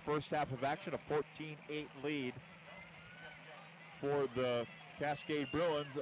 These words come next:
Marauders with a football, now facing a second down, eighteen yards to go. And they'll get the quarterback.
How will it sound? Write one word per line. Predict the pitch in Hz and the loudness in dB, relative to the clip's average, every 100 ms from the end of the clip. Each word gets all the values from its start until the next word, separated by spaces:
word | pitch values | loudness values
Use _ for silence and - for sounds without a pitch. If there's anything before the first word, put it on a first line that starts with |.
| 127 | 0
Marauders | 131 127 151 156 131 | 2 4 4 4 2
with | 131 | 0
a | |
football, | 123 170 - 135 131 | 2 0 2 4 4
now | 135 135 | 2 2
facing | 151 147 - 135 | 2 0 0 0
a | 127 123 110 - - | 2 0 0 -10 -14
second | - - 180 185 | -4 0 2 2
down, | 156 147 156 - | 2 4 2 0
eighteen | 170 - - 190 190 | -2 -2 -2 -2 0
yards | 170 165 165 - | 4 4 4 0
to | - | -2
go. | 139 160 147 107 131 - - - - - - - - 165 165 160 - 165 160 - - - - - - - - - - - - - - - - - - - - | 2 4 6 4 2 -8 -12 -12 -12 -12 -14 -14 -14 -16 -14 -14 -14 -14 -14 -14 -16 -16 -16 -16 -14 -12 -12 -12 -12 -14 -14 -16 -16 -18 -18 -18 -18 -16 -12
And | 107 110 | -8 0
they'll | 127 127 120 - - - - - - - - - | 2 2 -2 -10 -16 -18 -18 -16 -16 -16 -12 -6
get | 127 - | -6 -2
the | 120 113 113 - - | 0 0 -4 -10 -6
quarterback. | 131 143 135 131 139 | 0 0 2 2 0